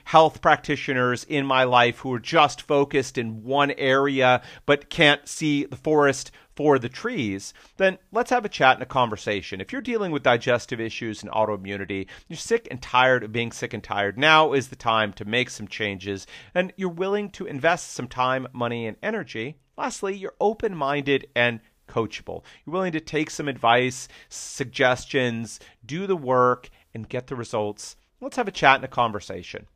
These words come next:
What we'll do is we'll simply see if we're the right fit to work together. If we are, great. We'll talk about next steps, and we'll see about transforming your life. If we're not the right fit, listen, that's okay.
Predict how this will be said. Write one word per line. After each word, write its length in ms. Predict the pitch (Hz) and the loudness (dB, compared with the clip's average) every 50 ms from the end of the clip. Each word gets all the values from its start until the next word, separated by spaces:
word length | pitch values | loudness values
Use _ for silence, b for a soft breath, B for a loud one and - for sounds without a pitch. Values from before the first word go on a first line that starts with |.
| _ _ - | _ _ -10
What 140 | - 202 247 | -8 -6 -6
we'll 120 | 269 277 | -6 -6
do 180 | 208 233 220 226 | -6 -6 -6 -6
is 100 | 220 - | -8 -10
we'll 80 | 208 | -8
simply 320 | - - 214 - 202 208 190 | -6 -6 -4 -4 -4 -6 -6
see 180 | - - 185 | -4 -4 -4
if 140 | 170 - - | -4 -4 -2
we're 220 | 143 143 147 147 151 | 0 0 2 2 2
the 100 | 151 147 | 2 2
right 220 | 143 139 - - | 2 2 0 0
fit 240 | - 131 120 - - | -4 -6 -6 -6 -8
to 80 | 110 | -8
work 260 | 110 117 123 127 - - | -4 -2 -2 -4 -4 -8
together. 380 | - 92 101 90 90 87 - _ _ _ | -10 -6 -6 -4 -4 -6 -8 _ _ _
If 80 | _ - | _ 0
we 80 | 143 147 | 4 4
are, 260 | 165 208 254 254 - _ _ _ | 6 6 4 2 -2 _ _ _
great. 300 | - 214 262 247 - - _ B B B B B | 4 6 6 6 4 0 _ B B B B B
We'll 160 | 123 - 135 | -2 2 4
talk 140 | 131 135 151 | 4 4 6
about 220 | 143 135 131 120 | 6 6 6 6
next 240 | 131 131 139 - - | 4 2 2 0 -2
steps, 340 | - 156 147 175 - - - | -4 -2 -2 -2 -2 -6 -12
and 80 | 175 | -12
we'll 80 | 175 175 | -12 -12
see 320 | - - 208 214 240 247 | -12 -12 -12 -10 -10 -10
about 240 | - 151 165 170 - | -6 -4 -4 -4 -4
transforming 920 | - - 175 160 156 - - - - 139 147 147 147 139 139 135 135 - _ _ | -4 -6 -6 -6 -6 -10 -14 -14 -8 -6 -6 -4 -2 -4 -4 -4 -8 -12 _ _
your 280 | 104 98 104 107 117 120 | -10 -6 -4 -2 -2 -2
life. 280 | 104 87 80 80 80 - _ _ | -2 -4 -10 -14 -16 -18 _ _
If 60 | - | -4
we're 120 | 170 208 233 | -2 0 2
not 180 | 269 277 269 | 2 0 0
the 80 | - 226 | -2 -2
right 200 | 220 226 214 - | -4 -4 -2 0
fit, 220 | 233 233 - - | 0 0 0 0
listen, 300 | 190 202 - 151 107 85 _ b b b b b b | -2 -2 -2 -2 -6 -6 _ b b b b b b
that's 220 | - 220 214 - | 0 0 0 0
okay. 380 | 254 247 - 247 277 202 117 | -4 -4 -4 -4 -4 -4 -4